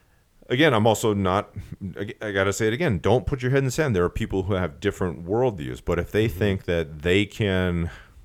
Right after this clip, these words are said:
Speaker 1: assert their worldview onto my
Speaker 2: Right.
Speaker 1: children, if they
Speaker 2: Yeah.
Speaker 1: can indoctrinate my children with their view,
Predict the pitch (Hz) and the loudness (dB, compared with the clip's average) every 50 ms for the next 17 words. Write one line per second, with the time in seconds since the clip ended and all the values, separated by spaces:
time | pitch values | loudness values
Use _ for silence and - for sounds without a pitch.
0 | - _ _ _ _ _ - - 85 78 - - - 113 104 - - 73 90 90 | -20 _ _ _ _ _ -10 -8 -8 -6 -6 -2 0 0 0 0 -2 -2 2 2
1 | 98 98 90 87 92 92 95 92 87 80 85 80 80 85 85 80 - - 80 85 | 2 2 2 2 2 4 4 2 2 0 -2 -2 0 0 0 0 -2 -2 -2 0
2 | 87 85 80 - - 78 71 71 69 69 69 73 80 85 90 92 95 101 101 - | 0 0 -2 -4 -6 -6 -4 -4 -4 -4 -2 -2 -2 0 0 0 -2 -2 -4 -8
3 | - - _ _ _ _ _ _ _ _ _ _ _ _ _ - 82 78 165 175 | -18 -20 _ _ _ _ _ _ _ _ _ _ _ _ _ -10 -6 -4 -2 -2
4 | 156 117 87 64 60 64 67 65 65 - - 95 107 127 127 - 80 104 98 92 | -2 -2 -4 -6 -6 -6 -8 -8 -8 -4 0 0 0 0 0 -2 -2 0 0 2
5 | 92 90 87 85 78 - - - 90 85 82 78 82 78 87 - - - 87 82 | 0 0 0 -2 -4 -8 -10 -8 -6 -4 -2 -2 0 -2 -2 -4 -4 -4 -2 -2
6 | 78 78 76 73 76 - - - - _ _ _ _ _ _ _ _ _ _ _ | 0 0 -2 -2 -4 -6 -10 -20 -20 _ _ _ _ _ _ _ _ _ _ _
7 | - 85 85 85 85 85 82 80 - - 85 80 78 78 73 69 67 - - 117 | -10 -6 -4 -2 -2 -2 -2 -4 -4 -4 -4 -4 -4 -4 -6 -8 -8 -6 -4 -2
8 | 123 117 87 80 76 76 | -2 -2 -4 -4 -6 -6